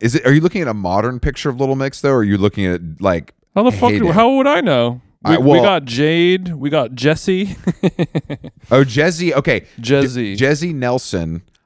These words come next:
Speaker 1: I recognize from, and Perry Edwards. Oh, wait, I know these chicks from Daily Mail.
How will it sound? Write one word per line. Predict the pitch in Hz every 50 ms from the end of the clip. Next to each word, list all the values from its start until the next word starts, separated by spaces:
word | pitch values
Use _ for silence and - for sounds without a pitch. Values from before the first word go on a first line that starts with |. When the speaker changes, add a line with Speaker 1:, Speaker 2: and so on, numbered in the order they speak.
| _ _ -
Speaker 1:
I | 110 120
recognize | 117 117 117 117 - 120 117 110 104 101 101 98 90 -
from, | - - 107 95 92 87 85 - - _ _ -
and | 104 123 123 -
Perry | - 160 160 165 151 139
Edwards. | 139 143 139 135 127 135
Oh, | 165 196
wait, | 202 151 127
I | 143 208
know | 262 - 113
these | 95 95 90 -
chicks | - - 113 131 147 - -
from | - 143
Daily | 143 156 170 180 180
Mail. | 185 262 262 90 73 69